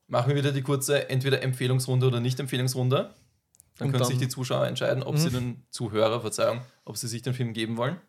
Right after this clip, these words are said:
Speaker 2: Ja.
Speaker 1: Und dann können wir zum Spoiler-Teil schreiten. Bei diesem Film eigentlich gibt's eh nicht so viel zum Spoilern, würde ich sagen. Aber mir hat der Film sehr gut gefallen und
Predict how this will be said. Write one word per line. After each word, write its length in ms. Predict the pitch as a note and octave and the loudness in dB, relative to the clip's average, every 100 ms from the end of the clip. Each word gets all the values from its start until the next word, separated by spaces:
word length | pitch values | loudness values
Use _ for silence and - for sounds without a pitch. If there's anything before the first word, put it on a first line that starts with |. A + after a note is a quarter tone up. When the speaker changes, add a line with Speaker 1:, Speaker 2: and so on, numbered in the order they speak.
| _ _ - | _ _ -6
Speaker 2:
Ja. 120 | D#3 - _ | -6 -6 _
Speaker 1:
Und 80 | A#2+ | -4
dann 140 | A2+ | -2
können 100 | G#2 G#2+ | -2 -4
wir 60 | |
zum 140 | G#2 A2 | -4 -6
Spoiler-Teil 480 | A2 - B2 - | -4 -4 -4 -8
schreiten. 400 | - - - B2+ B2+ _ _ _ | -4 -4 -4 -8 -12 _ _ _
Bei 80 | G#2 | -10
diesem 260 | A#2 G#2 G2+ | -8 -10 -8
Film 200 | A#2 G#2+ | -8 -6
eigentlich 220 | G#2+ G#2 | -8 -10
gibt's 180 | C3 - | -16 -16
eh 60 | |
nicht 160 | C3+ - | -16 -14
so 100 | - | -16
viel 140 | - - | -16 -14
zum 120 | - | -14
Spoilern, 380 | - - - - _ _ _ _ | -14 -16 -20 -20 _ _ _ _
würde 140 | _ _ | _ _
ich 80 | |
sagen. 200 | - - _ _ _ _ _ _ _ _ _ _ _ _ _ _ _ _ _ _ | -20 -20 _ _ _ _ _ _ _ _ _ _ _ _ _ _ _ _ _ _
Aber 100 | B2 | 2
mir 40 | B2+ | 2
hat 40 | |
der 80 | C3 | 2
Film 140 | B2+ A2+ | 0 -2
sehr 140 | C3+ | -2
gut 140 | B2+ | -2
gefallen 380 | B2+ C3+ - B2+ - | -6 -8 -8 -10 -10
und 260 | A#2+ G#3 | -12 -12